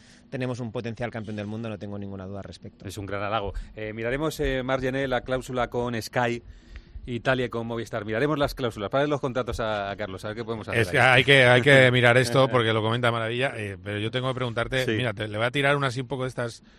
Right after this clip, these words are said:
Speaker 3: que él va a salir bien, supongo, pero oye, hay que tirarla. Eh, Marc, hay que renovar a Carlos ya,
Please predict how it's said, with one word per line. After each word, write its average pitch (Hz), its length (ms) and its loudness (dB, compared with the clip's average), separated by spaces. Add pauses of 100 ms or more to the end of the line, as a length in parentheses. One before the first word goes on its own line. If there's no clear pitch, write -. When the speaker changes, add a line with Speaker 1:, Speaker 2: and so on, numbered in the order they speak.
(220)
Speaker 3:
que 113 140 -2
él 117 160 0
va 117 40 2
a 110 40 -2
salir 107 580 -4
bien, 135 200 -2
supongo, 131 320 -6
pero 98 280 -6
oye, 120 220 -4
hay 104 80 -6
que 104 80 -4
tirarla. 117 340 -2 (540)
Eh, 98 300 -6
Marc, 104 280 -2 (360)
hay 90 160 -8
que 104 180 -8
renovar 101 380 -6
a 98 80 -8
Carlos 101 300 -6
ya, 107 200 -4